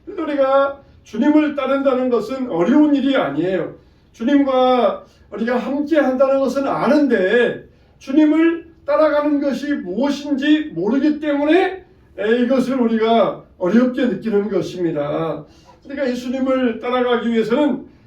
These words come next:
방향을 잘 잡아야 돼요. 이러기 위해서는 우리가, 아, 믿음의 훈련이 있어야 됩니다. 예를 들면,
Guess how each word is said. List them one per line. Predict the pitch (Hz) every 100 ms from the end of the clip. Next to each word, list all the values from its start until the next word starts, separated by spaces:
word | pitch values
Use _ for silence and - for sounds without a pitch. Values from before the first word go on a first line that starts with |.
| _
방향을 | - 190 247 254 277 269
잘 | 202 202
잡아야 | 180 180 185 185 190
돼요. | 170 139 139 147 - _ _ _ -
이러기 | 240 302 302
위해서는 | 294 285 277
우리가, | 262 247 262 196 - - _ _
아, | 185 190
믿음의 | 170 226 269 240 226 240 208 - - _
훈련이 | 320 339 320 294 269
있어야 | - 202 202 185
됩니다. | 160 143 143 143 156 151
예를 | 233 302 302
들면, | 285 269 277 269 240 -